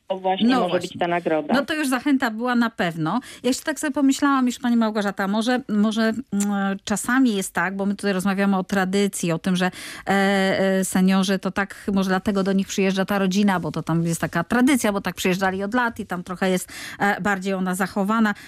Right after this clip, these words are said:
Speaker 2: A może, może seniorzy jednak na przykład nie chcą wyjeżdżać, bo tradycyjnie uważają, że należy święta spędzić w domu. Jak pani się do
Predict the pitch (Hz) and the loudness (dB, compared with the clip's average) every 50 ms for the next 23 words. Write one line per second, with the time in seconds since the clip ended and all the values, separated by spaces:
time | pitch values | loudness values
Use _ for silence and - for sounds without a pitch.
0 | - - - - 175 175 196 240 262 254 254 247 247 - - 208 233 226 262 247 | -20 -12 -6 -4 -2 0 2 2 2 2 2 2 2 2 2 0 2 2 0 0
1 | - 269 254 226 208 202 190 - 214 208 202 196 190 202 202 208 202 - - 220 | 0 2 2 4 4 2 0 0 0 0 0 0 0 0 0 0 -2 -2 -2 -4
2 | - 254 220 196 - - 202 180 185 175 175 170 160 170 202 220 226 214 202 - | 0 2 2 2 2 0 0 2 2 2 2 2 2 2 2 0 2 0 0 2
3 | 214 208 208 220 208 - - 220 254 302 311 311 311 294 277 254 220 220 202 208 | 2 2 2 0 0 0 0 2 2 4 4 4 4 4 4 2 2 0 0 0
4 | 220 240 262 254 247 226 240 214 214 208 214 214 226 214 - - 214 208 202 208 | 0 0 2 2 2 2 2 2 2 2 0 -2 -2 -4 -2 -2 -2 -2 0 -2
5 | 196 - - 202 196 190 180 185 185 185 175 175 160 165 233 339 403 _ - 214 | -4 -4 -2 0 0 2 2 0 0 0 0 0 0 0 -2 -4 -4 _ -2 -2
6 | 185 165 156 - 180 156 185 - | -2 -2 -2 -4 -6 -4 -4 -4